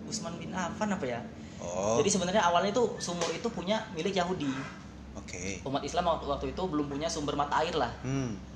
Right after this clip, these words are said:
Speaker 1: Eh, kesulitan untuk mendapatkan, eh, mata air. Eh,
Speaker 2: Hmm.
Speaker 1: tapi Utsman bin Affan kalau nggak salah ya.
Speaker 2: Bet-, iya, Utsman bin
Speaker 1: Utsman bin
Speaker 2: Affan.
Speaker 1: Affan. Jadi, eh, dia itu bersiasat untuk memiliki itu,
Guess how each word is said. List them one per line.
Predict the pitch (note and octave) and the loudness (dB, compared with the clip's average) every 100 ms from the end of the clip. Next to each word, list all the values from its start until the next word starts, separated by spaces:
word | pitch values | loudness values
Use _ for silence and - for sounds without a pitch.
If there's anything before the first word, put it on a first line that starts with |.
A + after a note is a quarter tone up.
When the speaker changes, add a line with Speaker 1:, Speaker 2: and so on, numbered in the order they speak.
| - | -10
Speaker 1:
Eh, | - B2+ B2 | -6 -6 -6
kesulitan | - C#3 C3+ D#3+ D#3 | -4 -2 2 4 2
untuk | D3+ D#3+ | 0 -2
mendapatkan, | D3 C3+ - D3+ | -2 -2 -2 -4
eh, | D3+ C#3+ C3 - | -4 -6 -8 -6
mata | C3+ C3 C3 | -6 0 2
air. | B2+ B2 | 2 -2
Eh, | A2+ - - - | -8 -12 -14 -10
Speaker 2:
Hmm. | A2 A#2+ | -6 -4
Speaker 1:
tapi | C3+ D#3+ E3+ E3 E3 D#3+ D#3 | -2 -2 -2 -2 -2 -4 -4
Utsman | D3 F3+ F3 | -6 -6 -6
bin | F#3+ | -4
Affan | G3+ G3 - F#3+ | -4 -6 -6 -6
kalau | F#3 C3+ | -2 -2
nggak | B2 | -4
salah | B2 A#2+ | -4 -4
ya. | A#2+ | -4
Speaker 2:
Bet-, | A2 G2 - | -6 -8 -4
iya, | G#2+ | -2
Utsman | F2 - G2 G2 | -2 -8 -8 -8
bin | F#2+ | -6
Speaker 1:
Utsman | F2 - | -4 -4
bin | B2+ | -4
Speaker 2:
Affan. | A2+ | -4
Speaker 1:
Affan. | D3+ | -2
Jadi, | D#3 F3 G3 - - - - - - | 0 2 0 -6 -14 -14 -14 -16 -6
eh, | C#3+ C3+ C3 | -2 2 2
dia | C3+ C#3 | 2 2
itu | C3 - G3+ G3 - | 2 0 -2 -2 -2
bersiasat | D3 C3+ C3 - C#3 A#2 F3+ F#3 | 0 0 0 0 2 2 2 0
untuk | D3+ C#3 F3 | -2 -2 0
memiliki | D#3 D3 D3 F#3 | 2 2 2 0
itu, | F#3+ F#3+ E3 D#3+ | 2 2 2 -4